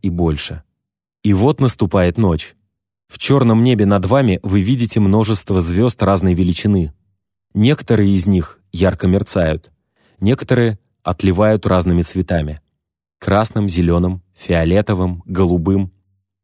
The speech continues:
Представьте, что вы отрываетесь от земли и медленно взлетаете. Вы устремляетесь прямо в небо. И вот вы уже парите среди звёзд.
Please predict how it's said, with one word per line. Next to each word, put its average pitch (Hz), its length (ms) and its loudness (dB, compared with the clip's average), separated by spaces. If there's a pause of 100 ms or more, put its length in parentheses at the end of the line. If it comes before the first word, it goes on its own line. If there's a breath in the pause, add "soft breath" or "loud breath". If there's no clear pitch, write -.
(300)
Представьте, - 600 -2
что - 240 -2
вы 120 160 0
отрываетесь 104 840 0
от 87 160 -2
земли 95 400 2
и 113 180 -2
медленно 104 540 2
взлетаете. 87 800 -2 (580)
Вы 101 280 0
устремляетесь 117 800 0
прямо 92 320 0
в 90 100 -2
небо. 82 400 -2 (600)
И 104 100 0
вот 117 300 0
вы 113 140 2
уже 101 200 2
парите 101 440 0
среди 87 340 -2
звёзд. 85 560 -4